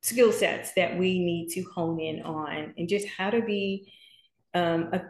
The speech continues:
better business person, how to build a team, not just a team within your salon suite, but a team of stylists and barbers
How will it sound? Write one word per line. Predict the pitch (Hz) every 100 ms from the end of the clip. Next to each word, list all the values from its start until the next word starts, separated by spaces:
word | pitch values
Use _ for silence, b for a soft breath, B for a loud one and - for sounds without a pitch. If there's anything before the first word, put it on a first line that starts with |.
| - _ -
better | 185 214 196
business | 180 180 180 160
person, | - 156 - 160
how | 160 180
to | 196
build | 208 202 202
a | 196
team, | 185 - 196 196 175 156 160
not | 190 208 214
just | 269 262
a | 208
team | - 196 190 208
within | 190 - 180 175
your | 180
salon | 180 175 170 165 165
suite, | 196 233 233
but | - 180
a | 175
team | - 208 226
of | 262 247
stylists | - 185 190 202 202 208
and | 196 170
barbers | 170 180 175 180 180 185